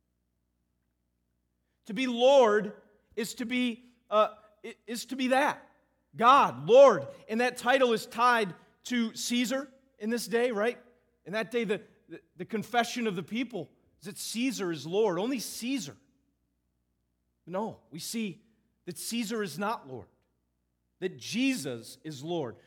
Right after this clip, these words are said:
When we hear that Lord, we also think of the, uh, the Old Testament understanding of Yahweh, the identity of Yahweh. This is Jesus now. Jesus is Lord.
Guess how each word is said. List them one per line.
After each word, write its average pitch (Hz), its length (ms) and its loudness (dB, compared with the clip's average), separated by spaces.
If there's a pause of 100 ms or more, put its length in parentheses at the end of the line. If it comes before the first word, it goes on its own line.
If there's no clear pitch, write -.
(160)
When 202 120 -4
we 220 80 -4
hear 240 240 -4
that 240 320 2
Lord, 226 400 6 (240)
we 208 120 -2
also 247 440 2 (220)
think 262 200 -6
of 214 220 -2 (240)
the, 208 220 -2
uh, 190 140 2 (120)
the 196 120 -6
Old 247 280 2
Testament 214 460 -6
understanding 208 500 -4
of 175 100 -6
Yahweh, 202 460 -2 (640)
the 156 80 -10
identity 226 480 -4
of 156 100 -4
Yahweh. 202 360 -2 (280)
This 240 220 -6
is 196 180 -6
Jesus 226 600 -6
now. 139 200 -16 (720)
Jesus 254 640 -6 (480)
is 185 220 -8
Lord. 208 520 4